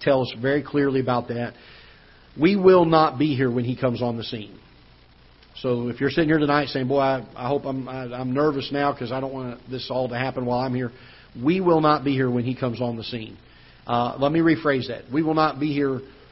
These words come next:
when he comes into power. Okay? We may see him. We may not know him to be the Antichrist, but he may already be on the scene before we go. But he will not have risen to power at this point, nor will he have been able to accomplish any of these things that we spoke about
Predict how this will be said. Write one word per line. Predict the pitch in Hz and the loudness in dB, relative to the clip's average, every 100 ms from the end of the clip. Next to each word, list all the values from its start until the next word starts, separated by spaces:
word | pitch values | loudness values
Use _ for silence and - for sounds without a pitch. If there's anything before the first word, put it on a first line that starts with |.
| - | -10
when | 127 127 | -4 -4
he | 143 | -2
comes | 156 143 123 | 0 0 0
into | 127 113 | -4 -6
power. | 135 120 104 - - - - - - | -6 -4 -6 -12 -20 -20 -20 -20 -18
Okay? | 110 120 117 104 - - | -10 -10 -10 -14 -16 -6
We | 131 180 | -2 -2
may | 151 165 180 | 0 0 0
see | 170 - 220 220 127 | 0 -2 -6 -4 -4
him. | 107 107 - - - - - - - | -6 -12 -20 -20 -20 -20 -20 -20 -18
We | - 120 | -8 -2
may | |
not | 139 139 | -2 0
know | 147 151 | 2 2
him | 139 | 2
to | 127 | 0
be | 139 | -2
the | 127 131 | 0 0
Antichrist, | 156 135 113 120 113 - | 0 0 -4 -8 -8 -10
but | 120 | -6
he | 139 | -4
may | 143 135 | -4 -2
already | 135 135 | -2 -2
be | 120 113 185 | -4 -4 0
on | 147 123 | 0 -2
the | 120 | -4
scene | - 117 117 120 110 | -6 -8 -8 -10 -10
before | 117 127 | -8 -4
we | 120 120 | -4 -4
go. | 120 113 113 - - - - | -4 -6 -12 -18 -20 -18 -8
But | 127 | -2
he | 160 | 0
will | 151 | 2
not | 143 160 | 4 4
have | 151 127 | 4 2
risen | 151 127 127 | 0 0 -6
to | |
power | 120 135 123 113 | -4 -4 -2 -4
at | - | -8
this | - - | -12 -10
point, | 110 104 | -12 -8
nor | 123 143 151 | -2 2 2
will | 143 | 2
he | 135 | 0
have | 131 110 | -2 -2
been | 131 | 0
able | 131 120 | 0 -2
to | 127 | -6
accomplish | 117 147 131 120 - | 0 2 2 -4 -4
any | 151 165 | 0 0
of | 147 | 2
these | 127 120 | 0 -2
things | 131 120 107 | -2 -4 -4
that | 117 | -8
we | 113 | -8
spoke | - - 120 | -4 -4 -4
about | 117 117 113 | -6 -6 -8